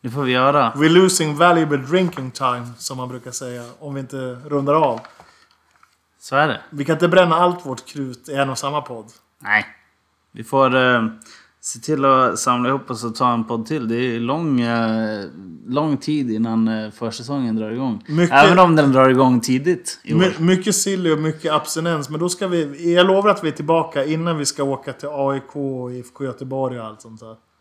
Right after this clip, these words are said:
Speaker 1: Det ska vi vara.
Speaker 2: Ja.
Speaker 1: En sak vill jag bara säga. Köp säsongskort.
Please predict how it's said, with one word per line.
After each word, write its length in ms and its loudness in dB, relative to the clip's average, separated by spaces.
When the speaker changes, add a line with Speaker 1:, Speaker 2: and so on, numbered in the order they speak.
Speaker 1:
Det 100 -4
ska 140 -4
vi 100 -2
vara. 360 2
Speaker 2:
Ja. 360 -12
Speaker 1:
En 160 4
sak 280 2
vill 80 2
jag 100 0
bara 100 2
säga. 340 0
Köp 280 0
säsongskort. 680 0